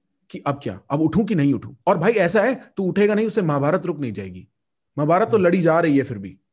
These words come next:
Speaker 1: तुम्हें
Speaker 2: हम्म।
Speaker 1: decide करना है इस महाभारत के अर्जुन तुम हो कि नहीं हो।
Speaker 2: हम्म।
Speaker 1: सबसे सीधी बात है।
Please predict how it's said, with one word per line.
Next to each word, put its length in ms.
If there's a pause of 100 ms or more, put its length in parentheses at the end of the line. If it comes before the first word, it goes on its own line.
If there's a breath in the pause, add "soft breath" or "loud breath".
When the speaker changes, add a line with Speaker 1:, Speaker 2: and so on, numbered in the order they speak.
(400)
Speaker 1:
तुम्हें 140
Speaker 2:
हम्म। 20
Speaker 1:
decide 300
करना 180
है 40
इस 80
महाभारत 360
के 80
अर्जुन 220
तुम 120
हो 160
कि 120
नहीं 240
हो। 160 (580)
Speaker 2:
हम्म। 420
Speaker 1:
सबसे 260
सीधी 220
बात 240
है। 100